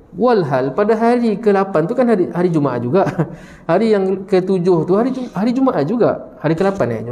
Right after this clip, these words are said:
Lapan. Jumaat juga. Jumaat tu pun akan dapat juga. Bermaksud orang yang boleh menjaga wuduknya ataupun memperbaguskan wud-, perbuatan wuduknya, dia memang mendapat kelebihan yang, dan ya Allah, kita memang ambil wuduk pun.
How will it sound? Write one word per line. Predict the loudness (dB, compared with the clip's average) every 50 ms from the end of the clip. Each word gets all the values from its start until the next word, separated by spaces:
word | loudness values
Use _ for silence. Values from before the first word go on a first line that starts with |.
| -6
Lapan. | -4 -2 -2 -2 -2 -4 -2
Jumaat | -2 0 0 0 0 -2
juga. | -2 0 0 0 0 -2 -4 -10 -18 -20 -20 -20 -20 -20 -20 -20 -20 _ _ _ _ -2
Jumaat | 0 0 2 2 0 0 -2
tu | -2 -2
pun | -2 -2 -2
akan | -4 -2 0 0 0 0
dapat | 0 -2 -4
juga. | -4 -2 -2 -2 -2 -4 -4 -2
Bermaksud | -2 0 0 0 0 -2 -2 -2 -2 -2 0 0
orang | 2 2 2 2 2 0 0 2
yang | 2 2 2
boleh | 2 4 4 4 4
menjaga | 2 2 0 2 2 2 2 2 2 2 2 2
wuduknya | 2 2 0 0 0 0 2 2 0 -2 -2 -4 -6 -10 -18 -20 -20 -20 -20 -10 -6
ataupun | -4 -2 0 0 2 2 2
memperbaguskan | 2 2 2 2 0 2 2 2 0 2 0 0 -2 0 0 -2 0 2 2
wud-, | 0 0 -2 -2 -2
perbuatan | 0 0 2 2 2 0 0 0 0
wuduknya, | 0 0 0 0 0 0 0 -2 -2 -4 -6 -12 -18 -20 -20 -20 -20 -20 _
dia | -4 0 2 2 4 4 4 4
memang | 4 2 2 2 2 0 0 0 0 0
mendapat | 2 2 2 2 2 0 0 0 -2 -2 -4 -6 -6
kelebihan | -2 0 2 2 2 2 2 0 0 -2 -4 -2 0
yang, | 0 0 0 -2 -2 -4 -6 -8 -10 -14 -18 -20 -20 -20 -20 -20 -20 -20 _ _ _ _ _ _ -20 -4 -2
dan | 0 0 0 0 -2 0
ya | 0 2 2
Allah, | 2 0 0 0 -2 -2
kita | -4 -2 0 0
memang | 2 2 2 2 2
ambil | 2 2 2
wuduk | 2 2 0
pun. | 2 2 2 2